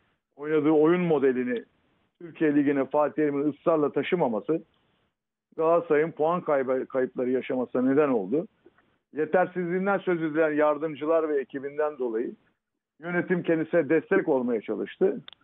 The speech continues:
Fatih Hoca da bunu kabul etmedi bu süreç içerisinde. Ee, yani dinlenmesinde fayda var diye düşünüyorum. Yani Galatasaray, ama bu aşamadan sonra Galatasaray yönetiminin ciddi bir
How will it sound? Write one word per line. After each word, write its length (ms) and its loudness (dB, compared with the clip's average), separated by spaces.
Fatih 380 0
Hoca 220 2
da 100 4
bunu 200 2
kabul 260 4
etmedi 480 -2
bu 80 -16
süreç 320 0
içerisinde. 680 0
Ee, 680 2
yani 340 0
dinlenmesinde 720 0
fayda 340 2
var 180 2
diye 180 0
düşünüyorum. 500 -10
Yani 180 -4
Galatasaray, 640 4
ama 260 -6
bu 240 0
aşamadan 560 0
sonra 440 0
Galatasaray 600 0
yönetiminin 560 -4
ciddi 360 -4
bir 160 2